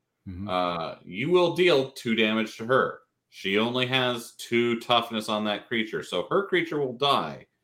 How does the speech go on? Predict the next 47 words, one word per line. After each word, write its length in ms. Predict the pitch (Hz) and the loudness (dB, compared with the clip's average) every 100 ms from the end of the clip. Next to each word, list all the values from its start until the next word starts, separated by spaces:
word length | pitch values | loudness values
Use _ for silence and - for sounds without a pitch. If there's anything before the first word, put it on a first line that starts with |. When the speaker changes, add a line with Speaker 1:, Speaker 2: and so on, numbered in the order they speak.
| _ _ _ _ | _ _ _ _
Speaker 2:
She's 340 | - 180 226 220 | -6 0 0 -2
attacking 560 | 196 190 170 156 135 | 0 2 2 0 0
you 220 | 170 220 | 2 2
with 200 | 165 127 | 4 4
a 140 | 117 - | 2 -2
two, 260 | - 117 117 _ _ | -8 -8 -8 _ _
two 280 | - 117 101 | -10 -4 -4
power 340 | 104 98 92 90 | 0 2 2 0
creature, 560 | - 92 87 98 95 - _ _ _ _ - | 0 -2 0 -2 -2 -6 _ _ _ _ -8
and 360 | 98 98 98 | -4 -2 -4
you 300 | 95 101 123 | -4 -6 -4
have 320 | 127 120 113 - - | 0 0 0 -4 -8
three 340 | 113 113 110 | -2 0 0
toughness 520 | - 139 139 98 85 | 2 0 2 -4 -4
on 120 | 95 | -2
the 80 | 95 | -4
creature 360 | 92 98 90 95 | 0 -2 0 -2
you 80 | 95 | -2
defend 360 | 98 - 135 110 | -2 -2 -2 -2
with, 220 | 85 - | -4 -4
so 200 | - 92 | -2 -2
you 240 | 98 87 | -2 -6
will 180 | 85 98 | -4 -2
have 180 | 87 87 | -2 -4
one 260 | 82 80 | -6 -8
toughness 500 | 80 80 - 82 - | -4 -6 -6 -14 -8
left, 240 | 85 85 - | -4 -4 -4
and 100 | 87 | -6
that 160 | 80 - | -6 -6
creature 320 | 87 78 87 | -8 -4 0
will 180 | 101 110 | 2 4
live. 320 | 147 92 - _ _ _ _ - 156 | 6 4 0 _ _ _ _ -14 -10
Speaker 1:
Right. 300 | 110 107 95 _ _ - - - | -6 -6 -8 _ _ -20 -20 2
Speaker 2:
Then 120 | 135 | 8
Speaker 1:
And 80 | 147 | 10
then 100 | 151 | 10
Speaker 2:
when 100 | 147 | 10
Speaker 1:
at 40 | |
Speaker 2:
the 80 | 147 | 8
Speaker 1:
the 40 | |
end 100 | 170 - | 10 10
of 60 | |
Speaker 2:
turn 80 | 143 | 8
Speaker 1:
the 60 | 170 | 6
turn, 240 | 175 170 | 8 10
Speaker 2:
ends 100 | 151 | 10
Speaker 1:
all, 280 | 139 143 - | 10 8 4